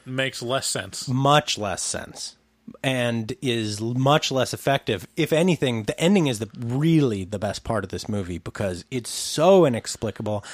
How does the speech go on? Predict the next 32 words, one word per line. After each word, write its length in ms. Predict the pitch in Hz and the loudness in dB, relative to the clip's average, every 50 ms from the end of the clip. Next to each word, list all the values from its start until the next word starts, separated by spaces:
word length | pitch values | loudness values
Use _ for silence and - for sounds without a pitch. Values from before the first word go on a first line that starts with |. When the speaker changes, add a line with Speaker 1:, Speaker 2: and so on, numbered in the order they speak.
| - - - - - | -16 -18 -18 -12 -8
Speaker 2:
and 180 | 120 120 113 | -8 -6 -6
so 380 | - - - - 151 160 180 175 | -4 -4 -2 2 4 4 6 6
weird. 400 | 139 127 110 104 104 98 92 - _ - - | 4 4 2 0 -2 -2 -4 -8 _ -16 -8
Speaker 1:
You 140 | - 151 156 | -6 -4 -2
know, 200 | 160 170 170 160 - | -2 -2 -2 -4 -4
maybe 320 | 143 151 165 185 190 185 170 | -4 -4 -2 -2 -2 -4 -4
it's 120 | 160 - | -4 -8
a 40 | 113 | -12
commentary. 880 | - - - 113 101 107 113 120 117 113 - 120 113 117 117 127 135 - _ _ _ _ _ - | -14 -12 -10 -8 -8 -6 -6 -6 -6 -6 -6 -6 -6 -6 -6 -8 -8 -10 _ _ _ _ _ -8
Speaker 2:
Oh. 340 | 143 160 180 156 107 - - _ _ | -6 -6 -4 -6 -6 -8 -12 _ _
Speaker 1:
You 160 | - 139 117 107 | -8 -6 -4 -4
know, 140 | 95 98 | -4 -4
it's 120 | 101 - - | -6 -6 -6
a 60 | 117 | -6
meta 320 | 104 104 104 101 101 107 | -4 -4 -4 -4 -4 -6
commentary 640 | - - - 101 90 98 101 98 - 104 98 101 101 | -6 -6 -8 -6 -6 -6 -8 -8 -8 -6 -6 -6 -6
because 480 | 98 101 95 - - 98 98 95 - - _ _ _ - - - - - - - - - - - _ _ _ _ _ - | -8 -10 -10 -8 -8 -8 -8 -8 -10 -14 _ _ _ -20 -20 -20 -20 -20 -20 -20 -20 -20 -20 -20 _ _ _ _ _ -14
you've 280 | 143 110 117 107 98 | -12 -10 -8 -8 -6
watched, 400 | 107 104 98 95 - - - - - _ | -4 -4 -4 -6 -8 -10 -10 -12 -18 _
you 140 | - 135 107 | -14 -14 -12
know, 80 | 101 98 | -12 -10
the 140 | 87 - 104 | -8 -8 -6
men 420 | 104 110 120 123 120 117 110 107 110 | -4 -4 -4 -4 -4 -6 -8 -8 -8
that 120 | 110 110 107 | -8 -8 -6
are 60 | 104 | -6
watching 420 | 107 104 98 107 107 - 123 117 | -6 -6 -6 -8 -8 -8 -8 -8
this 180 | 113 113 - - | -8 -8 -8 -6
movie 400 | 113 110 113 113 120 120 123 123 - | -6 -4 -4 -4 -4 -6 -6 -8 -10
are 140 | - 107 101 | -8 -8 -8
looking 460 | 92 104 107 101 - 110 110 110 107 - _ _ _ - | -6 -8 -8 -8 -8 -8 -8 -8 -10 -12 _ _ _ -12
at 200 | 120 110 101 - _ - 120 | -10 -10 -10 -12 _ -18 -14
just 300 | 110 - 117 101 - - | -10 -8 -8 -8 -8 -12